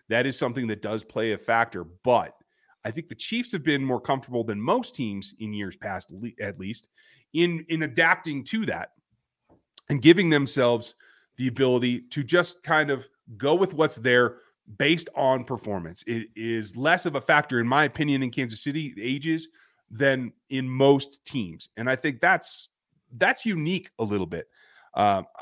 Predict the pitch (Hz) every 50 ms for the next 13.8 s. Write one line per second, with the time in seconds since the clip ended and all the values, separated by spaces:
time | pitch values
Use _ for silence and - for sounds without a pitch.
0 | - - - - 214 202 165 - 160 170 147 165 147 139 127 117 110 98 - -
1 | 113 104 92 82 80 - - - 120 135 156 156 143 - - 135 127 110 - _
2 | _ _ _ _ _ _ _ _ _ _ _ _ _ - 92 135 135 165 170 165
3 | 127 139 175 156 151 135 123 110 - _ _ _ _ _ _ - 107 _ _ -
4 | - _ - 113 110 113 110 110 104 87 85 82 78 - - 82 71 - - _
5 | _ - 151 151 143 139 135 127 123 - 101 - - - 120 113 - - 113 101
6 | 101 98 98 95 101 104 101 95 92 92 - 98 92 - - - 113 123 131 120
7 | 120 117 107 101 95 - - - - 120 110 107 104 98 92 - 101 92 87 87
8 | 87 98 101 92 82 78 - _ _ _ _ _ _ _ _ _ _ _ _ _
9 | _ _ _ _ _ - - 113 113 - - - 139 143 131 110 104 - 131 120
10 | 113 101 107 110 113 104 98 90 90 90 95 87 - - _ _ _ _ _ _
11 | _ _ _ _ _ _ - 123 113 - 139 127 123 120 117 - - - - -
12 | 123 120 - 104 95 98 120 151 156 151 143 127 - - 131 117 117 - - 117
13 | 101 107 139 139 - 143 131 113 101 123 120 117 117 110 104